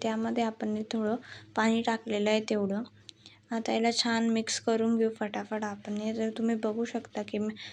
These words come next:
मी इथे मिक्स कसं कर, कर, केलेलं आहे. तर तुम्ही बघू शकता जास्त घट्टही घेतलं नाही.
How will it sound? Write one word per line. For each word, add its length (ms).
मी 180
इथे 180
मिक्स 300
कसं 360
कर, 300
कर, 160
केलेलं 400
आहे. 340
तर 120
तुम्ही 160
बघू 300
शकता 280
जास्त 320
घट्टही 580
घेतलं 440
नाही. 500